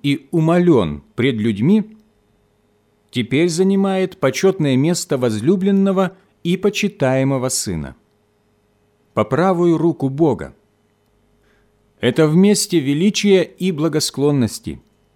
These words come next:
Господь наш Иисус является представителем своего народа.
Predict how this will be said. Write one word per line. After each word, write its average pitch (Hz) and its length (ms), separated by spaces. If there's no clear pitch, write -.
Господь 190 480
наш 196 320
Иисус 170 680
является 190 680
представителем 160 840
своего 127 420
народа. 113 540